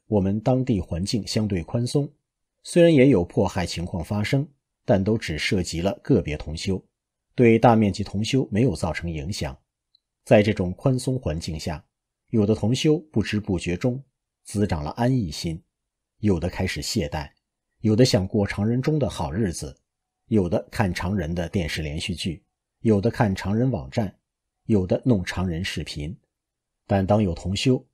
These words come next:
帮助指出问题时，也听不进去。虽然三件事都在做，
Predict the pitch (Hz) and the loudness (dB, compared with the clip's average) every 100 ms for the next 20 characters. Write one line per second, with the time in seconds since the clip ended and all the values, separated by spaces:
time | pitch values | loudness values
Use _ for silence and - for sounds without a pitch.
0 | _ 107 101 101 95 - 87 - 120 160 | _ -2 0 0 -2 -2 -4 -4 2 2
1 | 82 - - 156 - - 98 80 - 107 | 2 -4 -6 -6 -8 -4 -2 -2 -2 -2
2 | 117 110 80 135 82 - _ _ _ _ | 0 0 0 -2 -2 -6 _ _ _ _
3 | _ _ _ - 120 101 104 - 120 117 | _ _ _ 0 4 4 2 2 2 2
4 | 92 - 90 101 104 92 - 95 76 | 2 2 0 0 -2 -4 -2 -4 -6